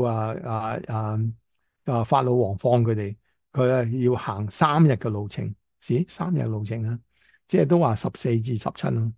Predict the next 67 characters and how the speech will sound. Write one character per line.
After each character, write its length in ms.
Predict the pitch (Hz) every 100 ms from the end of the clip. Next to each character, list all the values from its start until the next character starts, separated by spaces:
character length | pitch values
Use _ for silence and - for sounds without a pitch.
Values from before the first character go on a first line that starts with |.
| _ _ _
噉 160 | 147
呢， 100 | 147
佢 100 | 127 131
哋 180 | 117
過 280 | - 120 120
咗， 220 | 113 127 104 - _ _
<laughs> 360 | _ _ -
就 180 | - 127
係 200 | 117 117
去 120 | 123
到 140 | 123 117
西 120 | 147
乃 280 | 131 107 113
呢， 140 | 117
噉 220 | 113 120
啊， 100 | 117 110
嗰 140 | 120
度 140 | 117 104
就 200 | 113 110
可 120 | 110
以 100 | 104
敬 200 | 117 117
拜 180 | 107 98
主 160 | -
啦。 160 | - 113 - _ _ - -
吓， 180 | - - 165
噉 160 | 147
啊， 40 | 147
所 140 | 151
以 100 | 147
第 140 | 135 113
三 320 | - 135 139
章 200 | 139 123
又 80 | 104
係 60 |
噉 160 | 98 107
講， 180 | 107 107
第 360 | 113 110 104
五 40 | 120
章 240 | 139 127
又 100 | 110
係 100 | 95
噉 160 | 101 104
講。 220 | 104 110 - _ _ _ -
然 140 | 120
之 100 | 180
後， 120 | 175
後 120 | 156
尾 220 | 175 175 160
約 100 | 143
書 200 | - 170
亞 180 | 127 123
呢， 200 | 135 113 _ _ _ -
就 100 | 123
係 160 | 113
佢 140 | 110 131
哋 220 | 117 104
過 200 | 131 117
約 120 | 113
旦 180 | 107 95
河 200 | 101 110
呢， 100 | 120
就 100 | 110
係 80 | 101
十 160 | - -
四 220 | 110 101
號。 180 | 113